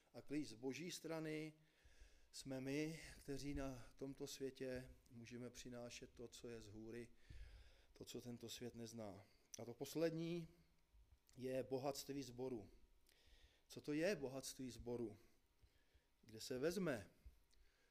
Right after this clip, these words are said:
Jsou to, eh, různé návštěvy, je to knihovna,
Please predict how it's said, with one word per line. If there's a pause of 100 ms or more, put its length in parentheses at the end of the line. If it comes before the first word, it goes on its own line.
Jsou
to, (1300)
eh, (680)
různé
návštěvy, (260)
je
to
knihovna,